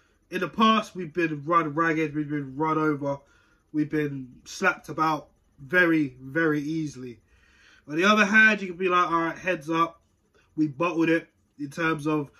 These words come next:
the scoreline." But again, this is Liverpool at Anfield. But on another sense,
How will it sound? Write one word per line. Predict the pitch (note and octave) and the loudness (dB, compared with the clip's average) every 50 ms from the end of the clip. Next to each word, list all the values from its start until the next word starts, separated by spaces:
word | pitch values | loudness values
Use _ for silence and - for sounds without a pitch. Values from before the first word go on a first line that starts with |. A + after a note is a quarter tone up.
| _ _ _ | _ _ _
the | C#3+ | -16
scoreline." | - - - F3 F3 F3 E3+ E3 D#3+ D#3+ D#3+ D3 | -16 -8 -2 0 2 2 4 4 2 2 0 -2
But | E3 D#3+ D3+ | -4 -6 -6
again, | D#3 D3 - F3+ F3+ F3 | -6 -6 -2 0 0 0
this | E3 D#3+ - - | -2 -4 -8 -10
is | C#3 D3 | -6 -6
Liverpool | E3+ E3+ E3+ D#3+ - - D#3+ D#3 D3+ C#3+ C#3+ _ _ _ _ _ _ | -4 -4 -4 -4 -4 -2 -2 -2 -2 -4 -8 _ _ _ _ _ _
at | - D3+ D#3 E3+ F3+ | -4 -2 0 2 0
Anfield. | F3 D3+ - - D3+ C#3 C3 A2+ - _ _ _ _ _ _ _ _ _ | 0 -2 -6 -8 -6 -6 -6 -10 -14 _ _ _ _ _ _ _ _ _
But | E3+ F#3+ G3+ - | 2 2 2 2
on | F3+ F3+ F3 | 0 -4 -6
another | E3 E3 F3+ G#3+ A#3+ B3 A3 F3+ | -6 -2 4 4 4 4 4 -2
sense, | - - E3+ E3 F3 F#3 - - - - - _ | -4 -2 0 2 2 0 -2 -8 -18 -20 -20 _